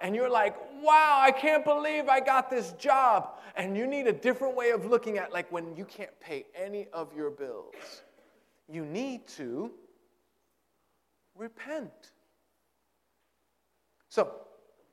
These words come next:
how does this repentance work? This, okay, so are, are you trying?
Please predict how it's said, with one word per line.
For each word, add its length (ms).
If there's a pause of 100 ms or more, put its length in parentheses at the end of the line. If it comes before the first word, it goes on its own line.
(420)
how 220
does 120
this 320 (480)
repentance 680
work? 380 (1200)
This, 200 (260)
okay, 180
so 300 (600)
are, 140
are 120
you 100
trying? 220